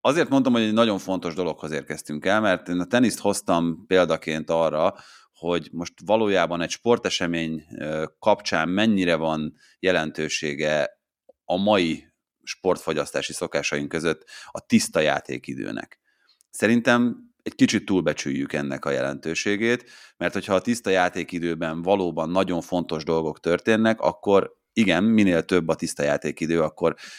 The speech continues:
ö, abból automatikusan következhet az, hogy arra törekszünk, hogy az megmaradjon, de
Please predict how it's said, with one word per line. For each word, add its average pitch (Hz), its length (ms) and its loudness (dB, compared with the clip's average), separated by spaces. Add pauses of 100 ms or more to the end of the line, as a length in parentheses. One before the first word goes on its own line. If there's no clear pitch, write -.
(220)
ö, 78 200 2
abból 92 280 0
automatikusan 90 720 -2
következhet 80 600 -2
az, 80 140 -4
hogy - 220 -8
arra 95 260 4
törekszünk, 80 560 -2
hogy 76 140 -8
az 71 140 -4
megmaradjon, 95 800 0 (560)
de 95 580 4